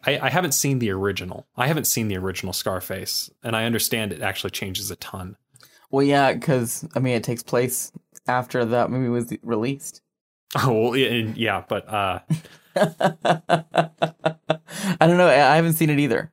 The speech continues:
Speaker 2: I should watch that. I bet, I wonder if that would bring some clarification. What's funny is that one of the only things I know about that movie is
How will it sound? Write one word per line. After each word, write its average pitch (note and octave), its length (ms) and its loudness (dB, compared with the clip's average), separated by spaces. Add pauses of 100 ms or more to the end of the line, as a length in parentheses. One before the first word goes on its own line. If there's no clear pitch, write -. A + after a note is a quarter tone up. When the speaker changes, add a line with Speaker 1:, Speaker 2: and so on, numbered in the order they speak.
(140)
Speaker 2:
I F3 140 6
should A3+ 160 4
watch D#3 340 4
that. C3 340 4 (100)
I C#3 200 6
bet, C#3 260 2
I D3 80 6
wonder E3 220 4
if D#3+ 80 2
that C#3+ 160 6
would C3+ 180 4
bring C3+ 180 0
some C3 160 -4
clarification. C3 580 0
What's D#3+ 360 2
funny A3+ 280 4
is D#3 120 2
that D3 140 4
one D3+ 120 2
of D3+ 60 2
the D3 60 2
only D#3 160 4
things D#3 180 2
I D3 60 4
know D3+ 160 2
about F3+ 220 2
that C3 120 2
movie C3 420 2
is C#3+ 480 0